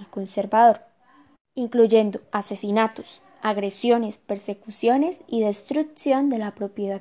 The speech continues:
privada. Este tema es una tormenta, y no una tormenta a la que estamos acostumbrados a ver. Es una tormenta de dolor, de sangre, de pérdida, de ambición y odio.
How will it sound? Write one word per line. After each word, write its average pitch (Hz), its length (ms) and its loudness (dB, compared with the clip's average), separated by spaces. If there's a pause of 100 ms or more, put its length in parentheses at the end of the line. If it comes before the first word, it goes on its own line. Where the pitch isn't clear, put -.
(120)
privada. 214 420 -8 (520)
Este 262 300 -2
tema 311 400 2 (120)
es - 140 -12
una 226 240 -2
tormenta, 214 540 -6 (160)
y 226 120 -4
no 233 100 0
una 262 180 0
tormenta 247 400 0
a 254 40 4
la 277 100 2
que 277 80 -6
estamos 214 340 -6
acostumbrados 208 720 -6
a 214 80 4
ver. 226 220 2 (460)
Es 214 180 -12
una 240 200 0
tormenta 214 460 0
de 220 100 4
dolor, 202 360 0 (400)
de 202 100 -4
sangre, 220 480 -2 (220)
de 208 100 -10
pérdida, 233 640 -2 (400)
de 208 160 0
ambición 202 720 -2 (160)
y 196 140 0
odio. 196 320 0